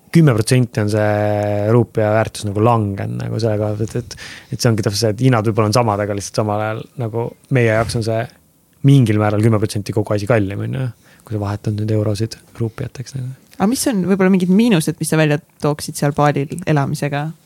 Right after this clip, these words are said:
Speaker 2: Et, äh, seal on küll tore, soe, odav, aga kas on ka mingid miinused?
Speaker 1: No, mitte ainult Balil on ju, on see natukene võib-olla see sotsiaalse po-, sotsiaalne elu, äh, on puudulik selle koha pealt, et muidugi inimesi on väga palju, turiste on väga palju või sõ-,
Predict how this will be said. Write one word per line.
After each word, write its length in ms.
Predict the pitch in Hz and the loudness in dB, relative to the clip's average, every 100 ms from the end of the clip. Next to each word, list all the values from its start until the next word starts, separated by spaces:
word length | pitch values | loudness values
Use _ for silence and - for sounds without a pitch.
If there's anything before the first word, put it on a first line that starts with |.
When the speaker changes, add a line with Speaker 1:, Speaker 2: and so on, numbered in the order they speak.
| _ _ _ _ _ | _ _ _ _ _
Speaker 2:
Et, 240 | - _ 160 | -20 _ -2
äh, 140 | 156 165 | 2 2
seal 160 | 185 | 4
on 60 | 175 | 2
küll 80 | 170 | 4
tore, 200 | 214 214 180 165 | 4 6 6 4
soe, 220 | 170 208 208 175 | 4 4 6 6
odav, 260 | 185 160 147 | 4 4 4
aga 200 | 151 147 160 - - - _ _ | 2 2 2 -2 -14 -20 _ _
kas 160 | 160 - | -6 0
on 160 | 175 160 | 0 2
ka 80 | 151 | 2
mingid 300 | 156 165 180 | 0 0 4
miinused? 460 | 165 151 147 - - - - - _ _ _ _ | 4 4 0 -4 -20 -20 -20 -20 _ _ _ _
Speaker 1:
No, 160 | 160 202 - _ _ _ _ _ _ _ _ _ _ - - - - - - | 4 4 -2 _ _ _ _ _ _ _ _ _ _ -20 -20 -20 -20 -14 2
mitte 260 | 185 208 | 4 6
ainult 120 | 226 | 4
Balil 360 | - 180 156 127 | 6 6 6 6
on 120 | 127 | 4
ju, 80 | 135 | 4
on 120 | 135 | 4
see 100 | 143 135 - | 2 0 0
natukene 400 | 165 156 135 135 | 0 2 2 4
võib-olla 200 | 143 120 | 4 2
see 120 | 113 | -2
sotsiaalse 600 | 110 - 180 240 254 202 | -4 2 4 4 2 0
po-, 140 | 208 - | -2 0
sotsiaalne 480 | 156 151 214 151 147 | 0 4 4 6 6
elu, 120 | 156 139 135 135 | 6 8 8 6
äh, 180 | 135 131 120 _ _ _ _ | 6 4 0 _ _ _ _
on 100 | 131 | 0
puudulik 580 | 117 190 135 123 123 - - | 6 6 6 2 -2 -12 -14
selle 240 | - 156 | 2 4
koha 140 | 135 123 | 6 4
pealt, 180 | 123 131 | 2 0
et 240 | - - | -10 2
muidugi 240 | 160 110 | 4 6
inimesi 280 | 135 175 120 | 6 8 6
on 60 | 123 | 4
väga 120 | 135 | 4
palju, 220 | 139 135 120 | 4 4 6
turiste 300 | 127 123 127 | 4 4 2
on 80 | |
väga 140 | 120 117 | 4 4
palju 260 | 123 117 110 | 4 2 2
või 100 | |
sõ-, 100 | 113 | 2